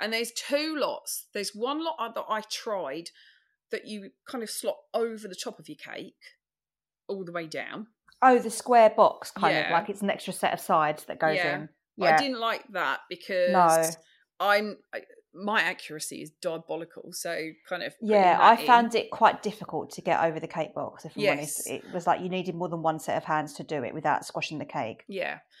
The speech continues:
Speaker 1: Um, and then there's kind of ones that you can have now in two pieces. So it's like the length of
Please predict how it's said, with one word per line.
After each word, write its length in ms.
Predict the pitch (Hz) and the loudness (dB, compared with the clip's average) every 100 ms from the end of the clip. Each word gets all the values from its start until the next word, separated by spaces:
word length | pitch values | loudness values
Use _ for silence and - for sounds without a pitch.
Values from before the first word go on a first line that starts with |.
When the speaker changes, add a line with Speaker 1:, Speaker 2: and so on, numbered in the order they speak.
| - _ - | -20 _ -8
Speaker 1:
Um, 280 | 202 196 190 - | -4 -4 -6 -4
and 160 | 233 | -2
then 220 | 254 254 247 | 0 -2 -2
there's 500 | 247 233 226 - - | -4 -4 -2 -2 -4
kind 160 | - 240 | -6 -4
of 100 | 226 | -2
ones 280 | 247 233 226 | -2 -2 -6
that 100 | - | -12
you 120 | 202 | -16
can 140 | 190 233 | -12 -10
have 220 | 226 202 | -10 -4
now 180 | 214 202 | -2 -2
in 100 | 202 | -4
two 220 | - 214 | -6 -6
pieces. 640 | - 254 254 294 320 339 - _ _ - | -4 -4 -4 -6 -4 -6 -8 _ _ -12
So 140 | 214 | -2
it's 220 | 190 147 214 | -2 -2 -2
like 220 | 202 - | -4 -4
the 60 | 196 | -4
length 440 | 202 208 - - | -2 -4 -8 -2
of 180 | 185 | -2